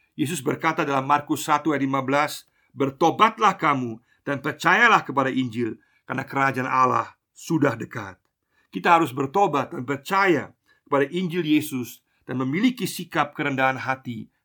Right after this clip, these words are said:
di hadapan Tuhan. Inilah masa anugerah. Roma dua ayat empat mengatakan,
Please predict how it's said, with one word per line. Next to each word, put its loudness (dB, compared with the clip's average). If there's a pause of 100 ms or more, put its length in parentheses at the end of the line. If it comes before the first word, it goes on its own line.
di -2
hadapan -4
Tuhan. -12 (600)
Inilah 0 (240)
masa 0
anugerah. -4 (960)
Roma 0
dua 2
ayat -8
empat -4
mengatakan, -6